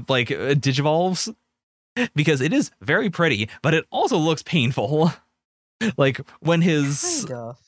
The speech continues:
Speaker 1: like, when his frame just, like, inflates, and it's got this, like, very shuddery feel to it, and then, like, the, uh, the blue parts of, uh, Greymon's design grow all over him.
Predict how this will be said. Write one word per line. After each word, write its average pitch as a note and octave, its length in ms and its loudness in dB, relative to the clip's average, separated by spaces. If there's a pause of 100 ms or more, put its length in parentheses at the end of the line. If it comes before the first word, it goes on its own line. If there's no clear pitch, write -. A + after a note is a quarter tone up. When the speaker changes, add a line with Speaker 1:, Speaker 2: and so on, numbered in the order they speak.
(720)
Speaker 1:
like, C#3+ 160 0
when F#3 140 2
his F#3 240 0
frame F#3+ 500 0
just, F3 160 -6
like, C3+ 260 0
inflates, D3+ 1200 0
and A3+ 640 -2
it's D3+ 220 0
got F#3+ 200 -2
this, E3+ 120 -2
like, D#3 120 0
very D#3+ 200 0
shuddery D3+ 600 0
feel D#3 280 0
to E3 160 -2
it, D#3 120 0
and D3 100 2
then, C3 160 2
like, C3 200 0
the, B2 360 0 (280)
uh, A2+ 340 0 (840)
the C#3+ 180 2
blue D#3 320 2
parts E3+ 400 -2
of, C#3 320 0
uh, C3 400 0
Greymon's C#3 460 0
design C3+ 500 2
grow C3 400 0
all C3 200 0
over C3 300 0
him. D3+ 220 0